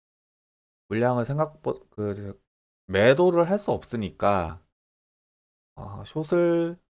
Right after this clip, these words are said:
해칭 숏을 여러 번 쳐대면서 어떻게든 발악을 <laughs> 했었거든요. 그래서, 어, 솔라나도 잠깐 보여드리면 백칠십사 달러는 아니고 백칠십오 정도에서,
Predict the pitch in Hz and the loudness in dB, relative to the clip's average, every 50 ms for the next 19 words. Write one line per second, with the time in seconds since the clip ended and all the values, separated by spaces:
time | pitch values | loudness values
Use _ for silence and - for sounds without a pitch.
0 | _ - 180 180 - 220 214 202 196 180 - 160 147 143 123 104 101 110 113 117 | _ -10 -10 -8 -6 -6 -4 -4 -4 -4 0 0 2 2 2 2 0 0 -2 -4
1 | 113 - - 185 196 185 175 131 107 104 - 143 160 175 180 - - - - - | -4 -4 -2 -2 0 0 0 -2 -4 0 2 4 4 4 2 -4 -8 -10 -8 -8
2 | - - - 180 165 165 160 147 110 101 104 117 120 113 120 120 139 156 147 - | -4 -2 0 2 4 4 2 2 2 2 2 2 2 2 2 0 0 -2 -4 -6
3 | - - - - - - - 98 95 92 101 120 143 123 104 - - 131 202 - | -10 -12 -12 -12 -12 -10 -10 -8 -6 -6 -8 -8 -8 -8 -8 -4 -4 -4 -4 -4
4 | - _ _ _ _ _ _ _ _ _ _ _ _ _ _ _ _ - 95 95 | -8 _ _ _ _ _ _ _ _ _ _ _ _ _ _ _ _ -14 -14 -12
5 | 92 92 92 87 87 92 95 - - 107 113 107 104 104 101 - - - - - | -12 -14 -14 -16 -18 -20 -18 -14 -12 -10 -8 -8 -8 -8 -8 -10 -12 -12 -16 -20
6 | - _ _ _ _ - 92 90 - 90 90 90 - 80 85 85 95 113 131 147 | -20 _ _ _ _ -12 -12 -10 -8 -10 -10 -10 -10 -12 -12 -8 -8 -6 -6 -6
7 | 151 170 - _ _ _ _ _ _ _ _ _ _ _ _ _ - - - - | -6 -8 -12 _ _ _ _ _ _ _ _ _ _ _ _ _ -10 -10 -10 -8
8 | - 156 156 151 - 165 165 - - - 170 165 151 135 131 123 113 110 107 104 | -6 -8 -6 -4 -2 -4 -2 2 2 2 4 6 6 6 6 4 4 2 2 2
9 | 104 107 113 131 147 151 123 92 92 95 - 110 104 92 - 110 - - 160 160 | 0 0 0 -2 -2 -2 -2 -4 -4 -4 -4 -4 -4 -4 -4 -8 -6 -4 -4 -4
10 | 151 156 120 95 95 98 110 113 147 151 156 143 117 113 101 95 98 127 131 127 | -4 -4 -4 -4 -4 -4 2 4 4 4 4 4 0 2 2 2 2 2 2 2
11 | 120 104 95 87 87 95 | 2 2 0 -2 -6 -12